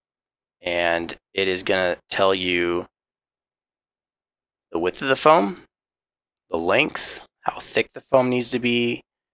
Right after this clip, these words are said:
uh, the distance on the right, different difference on the left, all those numbers that we're looking at. So this file here is what makes it super easy to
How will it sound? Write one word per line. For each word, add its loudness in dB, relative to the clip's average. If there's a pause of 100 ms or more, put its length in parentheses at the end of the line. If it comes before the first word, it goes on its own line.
(680)
uh, -6
the -6
distance 0
on 0
the 0
right, 6
different -4
difference -4
on 0
the -2
left, 2 (240)
all 4
those 0
numbers 0
that 2
we're 2
looking 0
at. 2 (420)
So 2
this 2
file 6
here -2 (1700)
is -4
what 0
makes -2
it -4
super 0
easy -4 (640)
to -2